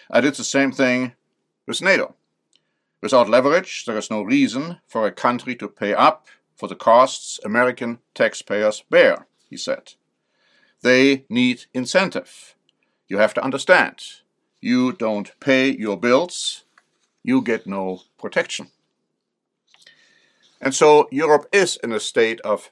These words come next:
panic, deeply concerned about a return of Donald Trump. Thomson Reuters wrote on February thirteen, "A leading national security advisor to Donald Trump,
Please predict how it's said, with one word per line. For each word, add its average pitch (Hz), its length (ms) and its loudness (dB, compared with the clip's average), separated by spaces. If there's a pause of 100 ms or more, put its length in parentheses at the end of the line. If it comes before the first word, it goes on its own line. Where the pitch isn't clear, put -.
panic, 143 460 -4 (800)
deeply 160 280 -4
concerned 127 640 -4 (520)
about 110 500 0 (300)
a 104 60 -8
return 104 640 -4 (440)
of - 140 -10
Donald 98 280 -6
Trump. 147 440 -2 (1500)
Thomson 135 580 2
Reuters - 920 -2 (140)
wrote 120 320 -2
on 110 220 2
February 104 400 -4
thirteen, - 600 -6 (1500)
"A 120 60 0
leading 180 340 0
national 143 640 0
security 147 540 -6
advisor 101 500 2
to 110 120 -12
Donald 110 260 -2
Trump, 110 380 -4